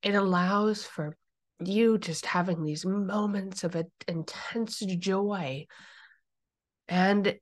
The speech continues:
being in that. Like, I was driving home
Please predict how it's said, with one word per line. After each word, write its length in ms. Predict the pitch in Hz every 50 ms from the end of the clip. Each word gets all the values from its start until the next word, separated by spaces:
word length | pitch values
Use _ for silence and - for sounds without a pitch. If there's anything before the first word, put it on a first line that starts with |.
| _ _ _ _ _ _ _ - 190 190
being 380 | - 202 202 214 226 233 226 214
in 220 | 139 175 175 170
that. 240 | 170 156 156 - -
Like, 180 | 165 170 170 - -
I 220 | 180 190 202 220
was 260 | 226 220 208 214 -
driving 420 | - 185 175 180 185 185 196 190 185
home 640 | - - - 180 180 190 202 202 208 208 202 208